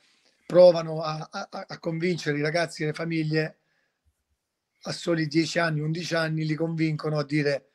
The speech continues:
"Fra due anni ti porto a Milano, fra due anni ti porto a Roma", e questo per noi diventa difficile. Ecco perché noi, per essere competitivi, per trovare la qualità,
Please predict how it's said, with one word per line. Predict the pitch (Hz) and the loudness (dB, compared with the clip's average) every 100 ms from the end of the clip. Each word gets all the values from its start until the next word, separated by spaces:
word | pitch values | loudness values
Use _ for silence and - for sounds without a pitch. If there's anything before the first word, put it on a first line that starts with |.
| _ _ | _ _
"Fra | - 160 | -2 0
due | 156 175 | 4 4
anni | 170 160 | 4 0
ti | 151 | -6
porto | 147 151 - | -4 -4 -4
a | 160 | -6
Milano, | 175 170 170 170 | -2 -2 -2 -4
fra | 156 | -4
due | 151 160 | -2 -2
anni | 160 | -2
ti | 147 | -4
porto | 139 135 175 | -8 -6 -4
a | 165 | -2
Roma", | 156 147 143 139 _ _ _ _ | -2 -2 -6 -10 _ _ _ _
e | 151 | -4
questo | 175 160 156 | -2 -2 0
per | 156 | 0
noi | 165 | 2
diventa | 151 147 147 | 2 0 0
difficile. | 131 123 170 147 131 120 _ - - _ | -6 -2 0 0 -4 -14 _ -20 -20 _
Ecco | 175 - 175 | -4 2 4
perché | 170 - | 4 4
noi, | 170 170 | 4 4
per | 156 151 | 4 0
essere | 156 156 | 0 -2
competitivi, | 147 139 151 147 143 156 147 143 | -2 -4 -6 -8 -2 0 0 -2
per | 147 | -6
trovare | - 156 151 | 0 2 2
la | 139 | 2
qualità, | 151 143 160 156 | 0 0 2 0